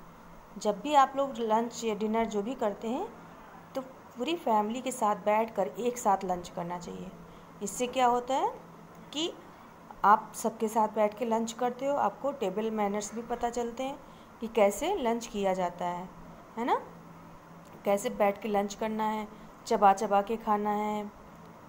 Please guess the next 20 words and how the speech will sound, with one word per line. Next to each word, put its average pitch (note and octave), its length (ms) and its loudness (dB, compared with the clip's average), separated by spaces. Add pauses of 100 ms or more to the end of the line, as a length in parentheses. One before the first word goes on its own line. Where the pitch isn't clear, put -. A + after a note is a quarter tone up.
(280)
खाते F#3+ 360 0
वक्त G3+ 240 -2
बोलना F#3 400 0
नहीं A3 280 -2
है। G#3 160 -4 (520)
तो B3 60 -2
ये B3 180 2
सारी A3+ 300 4
चीज़ें A3+ 300 -2
आपको A#3+ 300 0
जब C#4 200 -2 (180)
एक A#3 160 0
साथ A#3 180 4
बैठ A3 300 0
के A#3 100 -8 (200)
लंच G#3 220 -2
करते G3 340 -2
हैं D4+ 160 -4
तब G3+ 180 6
आपको D#4+ 420 2